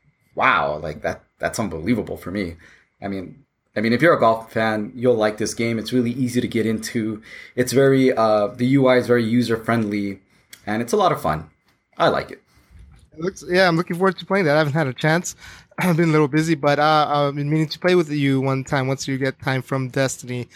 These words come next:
Speaker 1: Oh, man, I'm gonna have to make time away from Destiny. It's kinda, like, burning me out right now. <laughs>
Speaker 2: I heard you, you got another game on your D S. What is that?
Speaker 1: Um, yeah, it's, uh, Fire Emblem's, uh, Echoes of Shadow, or Shadow of Echoes. I think I'm getting the, uh,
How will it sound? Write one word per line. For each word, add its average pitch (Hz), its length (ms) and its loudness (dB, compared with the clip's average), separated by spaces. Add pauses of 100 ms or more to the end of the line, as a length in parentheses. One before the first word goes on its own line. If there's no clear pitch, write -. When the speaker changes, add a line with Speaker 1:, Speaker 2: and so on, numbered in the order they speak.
(160)
Speaker 1:
Oh, 120 160 4
man, 98 280 0
I'm 101 240 -2
gonna 107 140 0
have 104 120 0
to 92 80 -6
make 95 220 -4
time 107 160 -2
away 90 180 0
from 90 180 -6
Destiny. 85 280 -4
It's 82 120 -10
kinda, 85 360 -4
like, 90 160 -14 (180)
burning 95 300 -8
me 85 100 -12
out 85 120 -8
right 82 120 -10
now. 82 160 -10 (340)
<laughs> - 680 0 (960)
Speaker 2:
I 165 140 0
heard 202 160 0
you, 208 160 0
you 180 140 -4
got 196 160 2
another 202 260 0
game 147 240 0
on 147 120 0
your 147 80 -2
D 151 180 -2
S. 170 320 -4 (140)
What 151 140 -8
is 143 80 -6
that? 160 200 2
Speaker 1:
Um, 131 500 0
yeah, 170 300 0
it's, - 180 -4
uh, 113 220 2
Fire 120 220 4
Emblem's, 131 600 0
uh, 110 500 2 (360)
Echoes 139 440 2
of 117 200 -2
Shadow, 139 360 2
or 123 140 -2
Shadow 139 300 4
of 160 100 2
Echoes. 190 440 -2
I 101 100 -8
think 127 180 -2
I'm 117 60 -2
getting 120 240 0
the, 107 220 -2
uh, 101 240 2